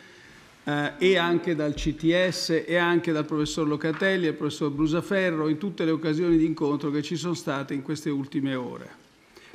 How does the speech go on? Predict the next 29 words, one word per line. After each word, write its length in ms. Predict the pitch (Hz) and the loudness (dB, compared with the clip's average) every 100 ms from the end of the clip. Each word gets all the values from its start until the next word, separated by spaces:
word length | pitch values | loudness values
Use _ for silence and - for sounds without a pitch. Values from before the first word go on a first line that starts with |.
| - - - - | -20 -20 -20 -4
La 500 | 147 160 143 - - | 2 2 2 -4 -10
raccomandazione 1120 | 147 147 - 165 190 202 - 160 156 160 - | -6 -4 0 2 2 2 2 4 6 4 2
è 100 | 160 | 0
usare 640 | 156 147 143 143 143 143 - | 2 2 -2 -6 -8 -10 -6
il 140 | 156 | -4
vaccino 460 | 143 143 - 170 151 | -4 -4 0 2 2
AstraZeneca 760 | 151 196 143 139 143 147 143 - - - _ | 0 -2 -2 -2 -4 -6 -8 -10 -16 -20 _
per 320 | 170 160 151 | 2 2 2
coloro 420 | - 170 135 131 135 | 0 2 2 0 -2
che 100 | 151 | -2
hanno 220 | 139 135 | -2 0
più 160 | 160 | 2
di 80 | 147 | 2
sessanta 560 | 135 156 - 151 131 135 | 2 -4 -4 -6 -6 -6
anni 160 | 131 | -4
di 80 | 131 | -6
età. 320 | 135 - - - _ - - - - - - - - - - - - - - - _ - _ _ _ - _ _ - _ _ _ _ - | -8 -10 -16 -18 _ -20 -20 -20 -20 -20 -20 -20 -20 -20 -20 -20 -20 -20 -20 -20 _ -20 _ _ _ -20 _ _ -20 _ _ _ _ 0
Ma 420 | 180 160 - - - | 0 0 -6 -14 -10
cerchiamo 300 | - 165 311 | -6 -4 -2
di 80 | 202 | -2
fare 180 | 202 175 | 0 2
una 120 | 160 | 4
riflessione. 1000 | 156 156 147 - 151 135 143 - - - - - - - - - - | 2 0 -4 -2 -4 -4 -10 -12 -16 -20 -20 -20 -20 -20 -20 -10 2
Il 200 | 254 220 | 2 4
ris-, 380 | 262 170 - - | 2 2 -2 0
quello 260 | 254 247 | 4 4
che, 260 | 180 170 - - | 2 0 -2 0
quello 220 | 220 214 | 2 2
che, 440 | 175 170 - - | 2 0 -2 -14